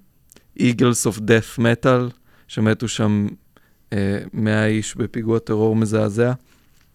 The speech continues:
מקרון אמר, "זו פשוט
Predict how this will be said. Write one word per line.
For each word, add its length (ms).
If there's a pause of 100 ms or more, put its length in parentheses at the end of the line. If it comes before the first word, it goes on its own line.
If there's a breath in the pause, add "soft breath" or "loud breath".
(420)
מקרון 360
אמר, 340 (500 soft breath)
"זו 140
פשוט 440